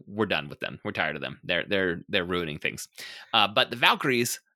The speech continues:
present a plan for the humans to be allowed a chance to win their survival. A tournament will be held with thirteen humans from throughout history, and because they're gods, they could pluck humans from any point in history.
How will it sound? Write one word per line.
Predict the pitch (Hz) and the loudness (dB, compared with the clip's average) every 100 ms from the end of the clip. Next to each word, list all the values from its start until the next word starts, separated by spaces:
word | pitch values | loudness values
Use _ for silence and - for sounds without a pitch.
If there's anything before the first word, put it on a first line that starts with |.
| _ | _
present | 127 123 120 | 0 2 2
a | |
plan | - 117 107 101 101 123 - | 2 2 4 2 0 -6 -10
for | - | -4
the | 104 | -2
humans | - 147 131 | 2 2 2
to | |
be | 131 | 2
allowed | 113 104 101 | 4 4 2
a | |
chance | - 87 - | 0 -2 -2
to | |
win | 95 95 | -2 0
their | 90 82 | 0 -2
survival. | 85 78 50 - - - | -2 -2 -4 -8 -16 -8
A | 85 | -6
tournament | - 143 139 135 | -2 0 2 2
will | 127 | 0
be | 127 | 0
held | 120 110 107 | 2 2 0
with | 92 - | -4 -4
thirteen | 120 131 | -2 -2
humans | 117 123 113 113 | -2 0 0 -2
from | 101 | -4
throughout | - 113 139 | -4 0 0
history, | 151 139 127 147 | 0 0 2 4
and | 92 95 | 4 0
because | 101 95 87 - | -2 -4 -4 -2
they're | 98 | -2
gods, | 90 76 - | 0 -2 -2
they | |
could | 87 - | -6 -4
pluck | 110 101 | -2 -2
humans | 101 98 - | -2 -4 -4
from | 90 | -4
any | 95 | -4
point | - 87 | -4 -6
in | 95 | -6
history. | 87 - 92 | -6 -4 -4